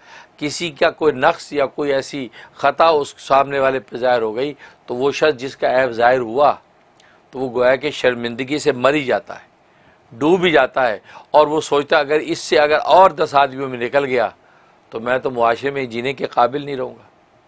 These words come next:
नाक कट जाएगी, मेरी हैसियत और मेरी वक़्त सब मिट्टी में मिल जाएगी। तो जैसे मुर्दा मिट्टी में मिल जाता है ऐसे मेरी इज़्ज़त खाक में मिल जाएगी, और इज़्ज़त ही इंसान की शख्सियत का दूसरा नाम है।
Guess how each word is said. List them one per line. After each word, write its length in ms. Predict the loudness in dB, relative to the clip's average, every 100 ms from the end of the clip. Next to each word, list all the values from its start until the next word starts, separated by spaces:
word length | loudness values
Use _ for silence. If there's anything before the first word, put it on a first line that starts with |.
| _ _ _ _ _
नाक 360 | -4 0 0 2
कट 160 | -4
जाएगी, 440 | 0 0 -2 -6 -20 _ _ _ _
मेरी 280 | -2 0 0
हैसियत 560 | -2 -4 -2 -2 -2 -2
और 180 | -2 0
मेरी 240 | -2 -2
वक़्त 400 | -6 -2 0 -2 _ _ _
सब 260 | -2 -2 -2
मिट्टी 420 | -12 -12 -8 -8
में 120 | -6
मिल 160 | -6 -2
जाएगी। 380 | -2 -2 -6 -16 _ _ _ _ -12
तो 40 |
जैसे 280 | -2 0 0
मुर्दा 300 | 0 2 2
मिट्टी 260 | 2 -2 -4
में 120 | -4
मिल 180 | -4 -2
जाता 320 | 0 0 2
है 140 | 2 0 -10 _
ऐसे 240 | -4 -2 -2
मेरी 220 | -2 -4
इज़्ज़त 560 | -6 -8 2 2 2 -10 -2
खाक 280 | 2 2 0
में 100 | -6
मिल 160 | -4
जाएगी, 400 | -2 -2 -2 -10 -14 -20 -6 0
और 180 | 0 0
इज़्ज़त 380 | -6 2 2 2
ही 80 |
इंसान 380 | -2 0 0 0
की 80 | -8
शख्सियत 420 | -6 -6 -4 -4
का 100 | -2 -4
दूसरा 320 | -2 -2 0
नाम 280 | 0 -2
है। 100 | -4